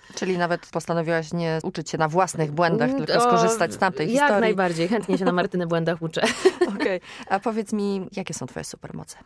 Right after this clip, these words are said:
Speaker 2: O, mogę powiedzieć, co usłyszałam ostatnio.
Speaker 1: A powiedz mi.
Speaker 2: I być może, y, słyszałam to, y, wielokrotnie w życiu, ale ostatnio to mi bardziej utkwiło, bo to powiedział mój tata, który mnie dobrze zna.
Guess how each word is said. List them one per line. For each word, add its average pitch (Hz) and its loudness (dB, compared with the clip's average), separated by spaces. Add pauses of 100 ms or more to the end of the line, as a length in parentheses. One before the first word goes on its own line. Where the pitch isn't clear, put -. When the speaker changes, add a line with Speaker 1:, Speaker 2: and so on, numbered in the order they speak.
(140)
Speaker 2:
O, 269 2
mogę 277 0
powiedzieć, 269 -2
co 277 0
usłyszałam 247 -2
ostatnio. - -4
Speaker 1:
A - -8
powiedz - -6
mi. - -14 (160)
Speaker 2:
I 220 -4
być 226 -6
może, 247 0 (460)
y, 226 -4
słyszałam 226 -2 (100)
to, 220 -2
y, 208 -2
wielokrotnie 202 -2
w 185 -4
życiu, 240 -4
ale 240 0
ostatnio 214 -4
to 202 -2
mi 202 0
bardziej 202 -2
utkwiło, 240 -2
bo 220 -2
to 208 -6
powiedział 208 -2
mój 208 -2 (160)
tata, 180 0
który 208 -4
mnie 202 -2
dobrze 190 -2
zna. 180 -2